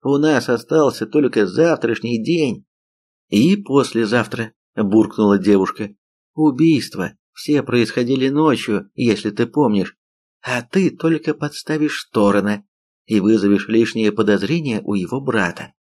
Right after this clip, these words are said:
Потом нам уже ничего узнать не получится». Подумав, Ройс вынужден был признать правоту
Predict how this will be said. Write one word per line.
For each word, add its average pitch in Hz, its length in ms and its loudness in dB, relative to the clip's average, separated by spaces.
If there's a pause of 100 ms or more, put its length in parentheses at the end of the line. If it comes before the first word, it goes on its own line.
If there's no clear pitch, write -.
(380)
Потом 160 680 -4
нам 160 300 -4
уже 160 260 -2
ничего 175 640 -2
узнать 160 360 -2
не 127 120 -6
получится». 151 720 -6 (1000)
Подумав, 107 580 0
Ройс 156 300 -4
вынужден 135 520 -4
был 143 180 0
признать 113 480 0
правоту 120 560 -4